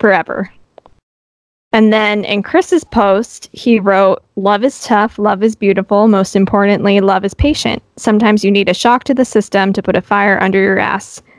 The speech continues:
What I felt then, I fe-, I feel even more now. I love you, Katie."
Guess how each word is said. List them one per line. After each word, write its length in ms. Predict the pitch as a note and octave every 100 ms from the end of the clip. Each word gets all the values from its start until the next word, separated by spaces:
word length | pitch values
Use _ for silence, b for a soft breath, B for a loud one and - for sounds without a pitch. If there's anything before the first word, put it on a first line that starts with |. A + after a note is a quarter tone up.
| b b
What 100 | A3
I 100 | G#3
felt 280 | G#3 G3 A#3
then, 260 | A#3+ B3
I 200 | A#3+ F#3+
fe-, 280 | F3+ G#3 G3 -
I 140 | G3+
feel 340 | F#3+ B3 B3+ A3+
even 300 | G3+ G3+ G#3
more 240 | F#3+ F#3+
now. 360 | F#3+ F3 E3+ -
I 80 | F#3+
love 240 | F#3+ F3 F#3
you, 100 | F#3
Katie." 520 | - F3 - F#3